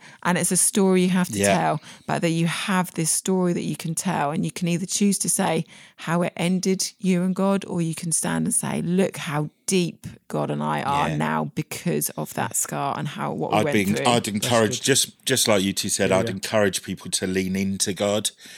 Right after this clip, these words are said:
Speaker 2: in the midst of pain and suffering. Lean into it. Shout,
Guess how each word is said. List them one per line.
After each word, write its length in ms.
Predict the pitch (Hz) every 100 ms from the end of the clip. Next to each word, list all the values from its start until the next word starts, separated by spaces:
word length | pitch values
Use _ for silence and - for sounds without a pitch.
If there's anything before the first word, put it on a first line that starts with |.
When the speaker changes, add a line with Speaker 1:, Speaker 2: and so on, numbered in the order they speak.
| - -
Speaker 2:
in 60 | 101
the 60 |
midst 260 | 120 120 -
of 80 | 101
pain 240 | 113 98
and 80 | 92
suffering. 300 | 101 - 98
Lean 140 | 101
into 280 | 110 101 -
it. 260 | 92 - -
Shout, 520 | - - 135 135 123